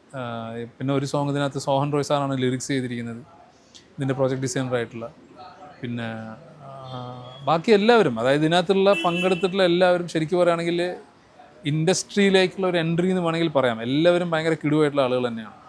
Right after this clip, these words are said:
അപ്പോൾ അതിൻ്റെയൊക്കെ ഭാഗമായതൊരു സന്തോഷം. ആം, ഈ സിനിമയിലേക്ക് ഞാൻ എത്തിയത് ഏറ്റവും അവസാനമാണ്. ഞാൻ എൻ്റെ തമിഴ് സിനിമയായിട്ടുള്ള സത്തമിன்றி മുത്തം താ എന്ന് പറഞ്ഞ ശ്രീകാന്ത് നായകനും ഞാൻ വില്ലനുമായിട്ടുള്ള പടത്തിൻ്റെ പ്രൊമോഷൻ്റെ ഭാഗമായിട്ടാണ്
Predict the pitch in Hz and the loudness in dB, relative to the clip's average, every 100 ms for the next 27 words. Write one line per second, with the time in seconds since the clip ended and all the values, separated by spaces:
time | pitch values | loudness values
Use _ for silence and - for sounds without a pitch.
0 | - - - 127 127 127 147 151 151 147 | -20 -20 -20 -16 -12 -6 -4 -2 2 2
1 | 147 147 143 143 131 127 - - - - | 2 0 -4 -8 -10 -12 -14 -20 -20 -20
2 | - - - _ _ _ _ _ - 123 | -20 -20 -20 _ _ _ _ _ -8 -6
3 | 120 120 117 - - 185 190 180 202 220 | -6 -8 -12 -14 -2 0 2 4 4 4
4 | 214 185 190 175 196 185 165 185 165 147 | 4 2 2 2 4 4 4 2 2 2
5 | 156 165 143 139 131 135 143 143 135 151 | 0 0 -2 -2 -4 -2 -2 0 0 0
6 | 160 165 160 156 139 147 147 156 - - | 0 0 0 -2 -2 0 0 0 -2 -6
7 | 139 - 156 151 156 143 139 151 147 143 | -4 -2 -2 0 0 -2 -4 -2 2 2
8 | 139 143 143 139 139 139 139 143 139 147 | 0 -2 0 0 0 -2 -4 -2 0 0
9 | 147 135 139 143 143 135 139 127 139 151 | 0 2 0 -2 -2 -2 -2 0 0 2
10 | 139 143 139 131 117 135 135 139 - - | 0 -2 0 -2 -2 -4 -2 -2 -4 -20
11 | - - 160 190 196 202 170 165 160 156 | -8 0 4 6 4 4 6 6 4 2
12 | 143 143 | -2 -2